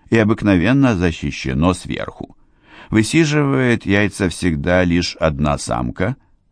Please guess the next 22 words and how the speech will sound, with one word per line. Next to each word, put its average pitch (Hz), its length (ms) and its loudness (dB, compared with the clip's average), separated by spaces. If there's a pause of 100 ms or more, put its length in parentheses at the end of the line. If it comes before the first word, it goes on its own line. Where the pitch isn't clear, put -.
(120)
но 113 120 2
воспитанию 120 680 0
детенышей 92 640 0
с 82 80 -6
одинаковым 82 640 0
усердием 73 680 -2 (260)
посвящают 82 680 0
себя 95 420 0
оба 78 320 0
родителя. 65 640 -6 (680)
Вылетевшие 107 880 2
из 90 220 -2
гнезда 82 460 0
птенцы 78 680 -4 (480)
до 101 140 2
времени 98 500 4
зимнего 82 640 2
отлета 65 580 -6 (440)
остаются 160 600 -2
под 92 220 -2
надзором 90 580 0
родителей 71 720 -4